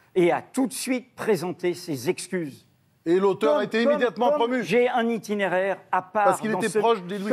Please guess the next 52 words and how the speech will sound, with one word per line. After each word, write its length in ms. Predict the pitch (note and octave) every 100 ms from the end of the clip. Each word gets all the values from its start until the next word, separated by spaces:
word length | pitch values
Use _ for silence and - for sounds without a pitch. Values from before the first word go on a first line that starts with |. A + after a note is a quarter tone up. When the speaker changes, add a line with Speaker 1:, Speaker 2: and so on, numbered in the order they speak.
| C#4
Speaker 1:
comme 80 | -
Speaker 2:
Plenel. 120 | E3
Speaker 1:
j'ai 200 | G#3+ A#3+
un 200 | A#3 A3 A3+
itinéraire 680 | G#3 G#3 G3+ F3+ F#3 F#3 -
à 120 | E3+
part 380 | - E3+ D3+ B2
dans 120 | C#3
ce 160 | - C#3
métier, 320 | C3 - -
<coughs> 880 | - - _ _ _ _ _ _ -
comme 300 | C4+ B3+ -
je 220 | C#3+ C#3 A3+
n'ai 360 | A3+ A#3+ A3+ -
jamais 720 | C3 C3+ G#3 G#3+ G#3+ A3+ B3 _ _ _ _ _ D3
joué 580 | C3 F3 F#3 F#3+ F#3 - _ -
les 300 | D3+ F#3 G3+
alliances 680 | F#3+ E3 F3 F3+ D#3 - _
avec 320 | - D#3+ F3+ -
les 260 | F#3+ C3+
uns, 240 | E3+ E3 E3 _ -
avec 320 | E3+ F#3+ F#3
les 220 | F#3 C#3+
autres, 300 | D#3+ E3 E3 _ -
nous 180 | D#3 D#3+
avons 220 | F#3 G3+
construit 400 | F3 G3+ - G3+
notre 260 | G3 F3+ F#3+
liberté. 520 | F3+ F#3+ - F3 E3
Mediapart, 580 | D#3+ F#3+ F3+ F3+ G3+ D#3+
on 80 | F#3
ne 100 | F#3
vit 240 | D#3 G3 E3+
que 80 | G3
du 140 | F3+
soutien 380 | - G3 D#3 G3
de 80 | F#3
nos 140 | F#3+
Speaker 2:
Eh 20 | F#3
Speaker 1:
lecteurs. 400 | D3+ F3 F#3 F3
Speaker 2:
oui, 140 | E3
mais 180 | E3 F3+
Speaker 1:
On 80 | F3+
Speaker 2:
oui, 60 |
Speaker 1:
n'a 100 | D#3
Speaker 2:
mais 80 | D#3
Speaker 1:
pas 80 | E3
Speaker 2:
oui. 40 |
Speaker 1:
d'actionnaires 500 | E3+ C#3 - G3+ G3+ C3+
Speaker 2:
Eh 40 |
oui. 60 | D#3
Speaker 1:
privés. 400 | F#3+ F3+ F#3